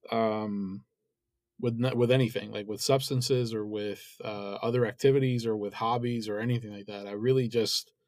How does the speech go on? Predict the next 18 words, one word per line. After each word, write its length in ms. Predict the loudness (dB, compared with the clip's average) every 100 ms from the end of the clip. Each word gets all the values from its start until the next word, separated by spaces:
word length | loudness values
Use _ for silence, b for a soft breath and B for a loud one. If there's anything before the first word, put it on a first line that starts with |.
| _ _ _ _ _ _ _ _ -8
kinda 220 | -4 -2
s-, 320 | -2 -2 -4 _ _ _ _ _ -8
allowed 480 | -2 0 4 2 2
myself 380 | 0 0 -2 -4
to 100 | -10
feel 720 | -10 -6 0 0 0 -4 -10 _ _ _ _ _ _
that 240 | -6 -6 -6
pain 480 | -6 -4 -6 -8 -14 _
and 140 | -10
to 100 | -10
feel 240 | -4 2 2
that 140 | 2
emptiness 460 | -4 -4 -6 -6 -8
and 100 | -8
to 80 | -10
feel 240 | -2 -2
that 160 | -2 -2
void 500 | 2 6 4 2